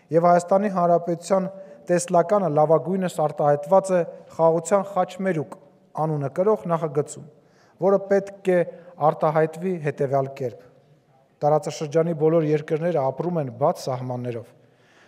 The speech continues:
ճանապարհներով և եր-, ը, ենթակառուցվածքներով, կապված են ակտիվ տնտեսական, քաղաքական, մշակութային կապերով, կուտակել են բոլոր հարցերը դիվանագիտության և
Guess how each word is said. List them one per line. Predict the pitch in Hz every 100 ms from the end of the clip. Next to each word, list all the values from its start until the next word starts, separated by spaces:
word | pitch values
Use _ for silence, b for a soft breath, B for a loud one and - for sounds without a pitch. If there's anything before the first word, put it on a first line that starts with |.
| b -
ճանապարհներով | 156 160 165 160 156 160 185 147
և | 165 147
եր-, | 139 139
ը, | 147 131 127 127
ենթակառուցվածքներով, | 135 135 123 131 123 - 120 - 123 113 - b b b -
կապված | 170 170 208 208
են | 202 180
ակտիվ | 175 - 226 -
տնտեսական, | 156 156 135 139 - 165 175 160
քաղաքական, | 143 139 139 135 170 170 165
մշակութային | 139 143 139 139 147 165 180
կապերով, | 151 147 156 151 151 - b b b b b -
կուտակել | 175 196 220 226
են | 208 151
բոլոր | 175 180 196 220
հարցերը | 165 160 - 185 180 131 - B B -
դիվանագիտության | 147 160 156 - - - 180 196 160
և | 165 175